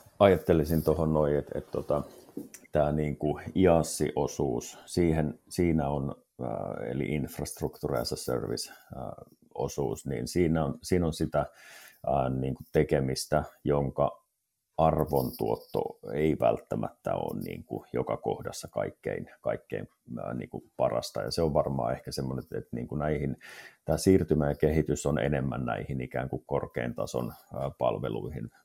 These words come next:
paasiin ja, ja saasiinkin ehkä, ehkä eniten, et, et tota, ne on ne, mitä tullaan sitten hankkimaan. Ja se sitten johtaa, äh, kyllä tähän, mitä Juha, Juha mainitsi, että sitten nämä niinku tekijät, osaajat ja,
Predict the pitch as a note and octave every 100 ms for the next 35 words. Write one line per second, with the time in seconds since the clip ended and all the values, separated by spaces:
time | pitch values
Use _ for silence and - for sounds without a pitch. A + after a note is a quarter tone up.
0 | - C2 B1+ - G#1 G#1 G#1+ - C2+ -
1 | A#1 A1+ - A#1 A1+ - B1 A1+ _ -
2 | A#1+ - C2 - - - C#2 B1+ B1 -
3 | G1+ G1+ A1 - - B1+ B1+ C2 C#2 C#2
4 | C2+ C2 A1+ B1 B1+ B1 A#1 G1+ G#1+ -
5 | - - - - - - A1+ G1+ G#1+ B1+
6 | - - - - - D2 C#2 - D#2 D2+
7 | - C#2+ C#2 - - C#2+ C2 - C2 A#1+
8 | A#1+ A#1 A1 A#1 B1 B1 A1+ - - C#2
9 | C2 A1+ - A#1+ B1+ B1+ A#1+ A1 B1 -
10 | A#1 - - A#1 C2 - - A#1+ A1+ -
11 | C#2 C2+ A#1+ A#1+ - - - - - _
12 | G2 F#2+ G2+ F#2 - - - - F2 E2
13 | D#2+ D2+ D2 C#2+ C#2+